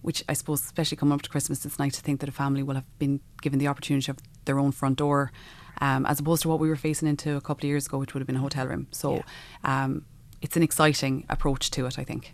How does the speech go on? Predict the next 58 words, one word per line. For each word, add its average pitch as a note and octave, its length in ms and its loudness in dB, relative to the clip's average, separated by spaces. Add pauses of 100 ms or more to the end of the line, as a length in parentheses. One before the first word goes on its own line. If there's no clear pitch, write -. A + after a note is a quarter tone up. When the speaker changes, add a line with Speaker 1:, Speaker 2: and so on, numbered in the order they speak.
Speaker 2:
Which - 120 -18
is - 80 -14
brilliant. F3 360 -4
You - 160 -4
do - 60 2
Speaker 1:
Yeah. G3+ 80 10
Speaker 2:
absolutely E3+ 420 2
incredible E3 420 2
work D#3+ 240 4 (400)
with G#3 180 6
the G#3 60 2
Good F#3 160 2
Shepherd E3 340 2
Centre E3 380 0
in F3 240 6
Kilkenny, F3 560 6
and, F3 280 8
um, F3+ 200 8 (320)
I'm G#3+ 100 8
sure A3 180 8
lots A3 280 8
of A#3 40 0
people G3+ 300 0
will F#3+ 240 4
want F#3 240 6
to G#3+ 80 4
support F3+ 420 2
you, F3+ 60 2
especially - 580 6
at E3 100 2
this E3 180 2
time D#3+ 200 4
of D#3+ 60 4
year, D#3+ 140 4
Ciara, D#3 280 4
as D3 220 6
you E3 80 2
say. D#3 300 6 (240)
So - 180 4
anybody G3 440 8
that F3+ 160 6
would, F3+ 240 6
um, E3+ 280 8
that - 140 4
would F3+ 120 6
like F3+ 160 8
more F#3 120 4
information, F3+ 560 4
obviously E3 280 0
your E3 120 4
website, F3 340 6
if F#3+ 120 0
you F#3 40 0
wanna F3+ 160 4
give F3+ 140 0
us E3+ 80 0
the E3 80 0
website. F3 540 4